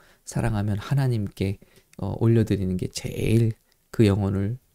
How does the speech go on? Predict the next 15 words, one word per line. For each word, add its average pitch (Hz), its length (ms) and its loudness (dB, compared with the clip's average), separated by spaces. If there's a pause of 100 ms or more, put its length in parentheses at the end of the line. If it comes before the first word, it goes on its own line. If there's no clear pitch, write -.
어, 87 200 -6
복되게 110 380 -2
하는 107 160 -2
것 - 120 -12
같습니다. - 560 -10 (600)
네. 107 300 -6 (840)
하여튼, 131 560 4
어, 117 520 -2 (420)
요셉도 135 640 8 (260)
아버지 110 340 2
밑에서는 98 480 0
별 107 160 4
볼 110 140 6
일 101 120 2
없었죠. 90 460 -4